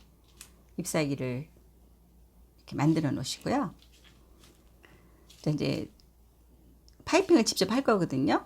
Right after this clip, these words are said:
저는 백이십오로 지금 파이핑을 지금 하고 있거든요. 이제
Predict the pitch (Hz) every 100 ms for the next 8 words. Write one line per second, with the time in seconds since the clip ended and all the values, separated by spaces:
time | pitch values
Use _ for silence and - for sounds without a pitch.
0 | - 151 151 147 143 135 - 165 160 -
1 | 147 160 160 156 - 147 156 139 127 143
2 | 180 - 127 208 214 196 147 127 120 117
3 | - - 185 - 156 127 - 135 277 349
4 | - - - - - - - - - -